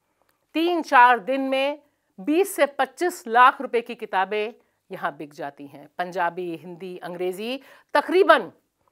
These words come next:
सौ से अधिक प्रकाशक इस छोटी सी जगह पर अपने मेले लगाते हैं और दिन हो, रात हो, सुबह पाँच बजे तक वह मेला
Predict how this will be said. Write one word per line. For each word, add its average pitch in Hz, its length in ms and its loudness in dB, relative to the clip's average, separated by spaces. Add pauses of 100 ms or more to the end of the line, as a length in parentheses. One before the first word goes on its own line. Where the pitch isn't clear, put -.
(320)
सौ 339 340 6
से 359 200 0
अधिक 226 360 -2
प्रकाशक 220 520 2 (640)
इस - 340 -14
छोटी 370 380 2
सी 330 140 -4
जगह 240 260 2
पर 247 240 2 (160)
अपने 175 240 -14
मेले 175 300 -8
लगाते 208 440 0
हैं 311 300 0 (540)
और 247 440 8 (460)
दिन 269 260 0
हो, 254 300 4
रात 233 440 6
हो, 269 340 6 (140)
सुबह 294 280 2
पाँच 294 480 6
बजे 277 240 4
तक 294 260 4 (300)
वह 220 120 -4
मेला 220 440 0